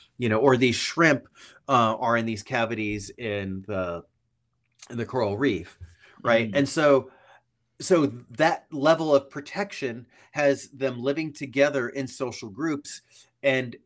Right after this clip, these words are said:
Speaker 1: then it's basically, it's a factory, meaning that they produce a large quantity of, um, of babies. And so that it's, so that it's more,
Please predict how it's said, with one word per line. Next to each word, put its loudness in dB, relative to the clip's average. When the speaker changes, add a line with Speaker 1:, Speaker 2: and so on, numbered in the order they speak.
Speaker 1:
then -2
it's -6
basically, -2
it's -6
a -6
factory, -6
meaning -6
that -8
they -2
produce -2
a -2
large 2
quantity -2
of, -4
um, -6
of -10
babies. -2
And 0
so 2
that 4
it's, -8
so 0
that 4
it's 0
more, 2